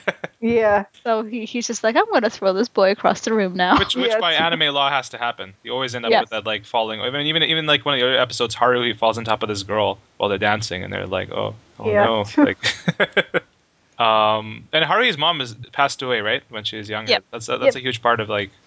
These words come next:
Speaker 3: how her character developed. She was always on her own and cooking.
Speaker 1: Yeah.
Speaker 3: Blah, blah, blah.
Speaker 1: And then, but she wants to be a lawyer like her mom,
Speaker 3: Hmm.
Speaker 1: which is awesome. But
Speaker 3: <clears throat> Okay. Uh, twins fight.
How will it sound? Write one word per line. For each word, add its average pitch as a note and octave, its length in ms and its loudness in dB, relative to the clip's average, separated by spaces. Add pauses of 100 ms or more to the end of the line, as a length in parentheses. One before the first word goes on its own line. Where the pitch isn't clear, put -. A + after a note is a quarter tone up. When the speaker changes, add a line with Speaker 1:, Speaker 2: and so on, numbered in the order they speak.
(120)
Speaker 3:
how A2+ 80 0
her G#2+ 100 0
character G#2+ 360 -2
developed. G2+ 420 -2
She - 100 -4
was G2 120 -4
always G2+ 180 2
on G2+ 100 -2
her G2 140 0
own G2+ 220 0
and G2 220 -4 (200)
cooking. G#3+ 220 -2
Speaker 1:
Yeah. G#3+ 240 2
Speaker 3:
Blah, F#3+ 140 -14
blah, - 80 -18
blah. F#2 240 -2
Speaker 1:
And A#3+ 120 2
then, B3+ 180 2
but C#4 120 2
she - 80 0
wants D4 260 2
to - 100 -8
be C#4+ 120 2
a C4+ 80 4
lawyer A3 400 2
like G#3 160 0
her A3 100 2
mom, G3+ 360 2
Speaker 3:
Hmm. F#3+ 100 -6
Speaker 1:
which B3+ 180 -6
is A#3 140 -2
awesome. G#3+ 400 2 (240)
But A#3 160 -2 (360)
Speaker 3:
<clears throat> - 760 -12
Okay. G#2 300 -2 (180)
Uh, A2 400 4
twins B2 400 0
fight. A#2 420 2